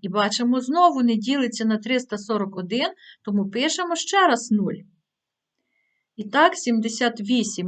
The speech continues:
мінус нуль, звичайно, буде сімдесят, сімдесят вісім. І списуємо четвірку. Тут вже чітко видно, що це буде по два.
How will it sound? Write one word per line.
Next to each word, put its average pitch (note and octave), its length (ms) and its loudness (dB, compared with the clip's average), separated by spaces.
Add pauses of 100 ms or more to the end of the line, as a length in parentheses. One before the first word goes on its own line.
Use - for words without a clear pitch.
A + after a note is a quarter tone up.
мінус F3+ 480 0
нуль, D#4+ 360 0
звичайно, G#3+ 580 -2
буде F#3+ 360 -4
сімдесят, F3+ 720 -6 (580)
сімдесят G3+ 600 -6
вісім. F#4 460 -2 (480)
І F#4+ 340 2
списуємо C#4+ 1040 -2 (100)
четвірку. G#3+ 840 -4 (440)
Тут C4+ 180 0
вже G3+ 200 -2
чітко G#3 580 -4
видно, G4 340 0
що B3 140 -4
це G#3 180 -6
буде C4 440 -2 (180)
по F3+ 320 -4 (240)
два. A#3 380 4